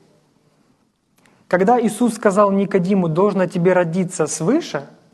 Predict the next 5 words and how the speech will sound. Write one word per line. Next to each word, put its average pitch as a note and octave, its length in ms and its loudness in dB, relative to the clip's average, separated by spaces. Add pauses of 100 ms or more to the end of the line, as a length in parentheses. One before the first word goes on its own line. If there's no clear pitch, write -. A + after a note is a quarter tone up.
(1160)
Никодим G3+ 680 0
сразу A3+ 580 0 (840)
встал G3+ 320 0
в G3+ 60 -8
ступор. - 520 -6